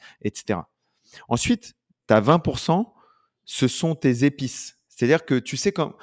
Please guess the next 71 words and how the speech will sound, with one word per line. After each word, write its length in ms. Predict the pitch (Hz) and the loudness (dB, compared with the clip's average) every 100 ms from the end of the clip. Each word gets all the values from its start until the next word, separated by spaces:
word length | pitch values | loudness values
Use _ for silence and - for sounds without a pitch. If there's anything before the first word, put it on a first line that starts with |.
| - - | -20 -2
toi, 120 | 196 | -2
tu 120 | - | -2
cuisines 300 | 135 147 139 | -4 0 4
un 80 | 131 | 4
risotto, 420 | 123 120 120 180 | 4 2 2 2
moi, 140 | 202 165 | 2 0
je 100 | - | -2
cu-, 160 | - | -10
je 140 | - - | -12 -10
cuisine 260 | 131 139 | -8 -4
un 60 | 127 | -2
risotto, 520 | 117 110 107 160 220 - _ _ _ - | -2 -2 -2 -2 -2 -10 _ _ _ -6
on 120 | 131 | -2
sait 160 | 208 202 | 0 2
qu'il 80 | |
y 20 | 127 | 2
a 40 | |
la 100 | 120 | 0
façon 420 | - 120 - 170 | -2 -4 -2 -4
classique 600 | - 131 123 123 165 147 | -4 0 2 2 -4 -4
de 200 | 123 117 _ _ | -4 -4 _ _
cuisiner 340 | 127 127 151 | -6 -4 -2
un 120 | 147 | 0
risotto. 440 | 127 131 139 135 113 | 0 0 0 -2 -4
C'est-à-dire 320 | - 127 - | -2 -4 0
que 180 | 127 110 - - | 0 -2 -6 -12
si 220 | - 151 | -6 -4
tu 100 | 165 | -2
dis, « 120 | 160 | 0
Moi, 120 | 156 | 2
je 100 | 123 | 2
mets 80 | 135 | 2
des 120 | 127 | 2
pâtes 180 | - 151 | 4 2
dans 80 | 135 | 2
mon 140 | 127 | 2
risotto », 500 | 123 113 120 170 214 - - _ - | 2 2 2 4 2 -2 -20 _ -6
on 60 | |
va 60 | 113 | -2
dire, « 240 | 143 127 | 0 0
Greg, 260 | 117 143 - | 2 0 2
t'abuses 300 | 120 151 170 | 0 0 -2
quand 120 | 139 | 0
même. 160 | 120 101 | 0 0
Là, 120 | 98 | -2
c'est 180 | - 104 | -4 -6
un 100 | 101 | -2
risotto 400 | 120 117 120 135 | -2 -2 0 -2
que 80 | - | -2
tu 120 | 113 | -2
fais, 180 | 170 185 | 0 0
tu 140 | 123 | 0
mets 80 | 117 | 0
des 100 | 110 | 2
pâtes. » 280 | 175 185 - | 0 -2 -6
Tu 80 | 139 | -2
dis, « 100 | 214 | 0
Non, 200 | 277 240 | 0 2
mais 80 | 170 | 2
moi, 180 | 214 | 2
mon 160 | 190 156 | 2 2
risotto, 340 | 147 160 165 | 2 2 0
c'est 120 | 226 151 | -2 0
avec 160 | 143 | 0
des 100 | 143 | -2
pâtes. » 260 | 147 135 _ _ _ _ | 0 -2 _ _ _ _
On 40 | 117 | -2
va 20 | |
dire, « 120 | 156 | 0
Bon, 140 | 143 135 | 0 0
t'abuses. » 380 | 139 123 101 | 0 0 -6